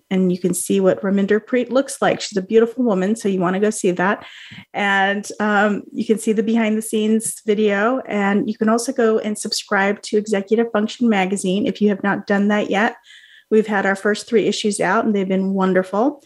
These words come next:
If you're looking to advertise with us, if you wanna be on the show, if you wanna be a writer in our magazine, all of those things are, uh, an opportunity that you can definitely do. So please get in touch with me.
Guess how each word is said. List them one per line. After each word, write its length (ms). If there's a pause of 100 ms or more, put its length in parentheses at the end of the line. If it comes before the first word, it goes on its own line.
(300)
If 60
you're 120
looking 240
to 120
advertise 640
with 220
us, 340
if 140
you 80
wanna 180
be 180
on 260
the 360
show, 600
if 180
you 100
wanna 240
be 380
a 80
writer 420
in 100
our 120
magazine, 720 (600)
all 160
of 140
those 220
things 400
are, 400
uh, 120 (240)
an 120
opportunity 680
that 180
you 340
can 120
definitely 460
do. 320
So 160
please 300
get 160
in 100
touch 300
with 160
me. 340